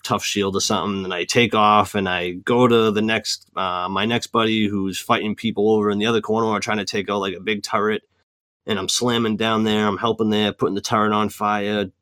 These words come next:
jumping out, diving into the middle, taking out the group of guys that are spawning.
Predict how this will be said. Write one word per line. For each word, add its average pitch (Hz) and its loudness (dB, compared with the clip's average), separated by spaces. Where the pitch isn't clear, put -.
jumping 123 4
out, 120 4
diving 113 2
into 117 0
the 117 -2
middle, 113 0
taking 120 -2
out 117 -2
the 113 -4
group 110 0
of 113 -2
guys 110 0
that 107 -2
are - -4
spawning. 107 -2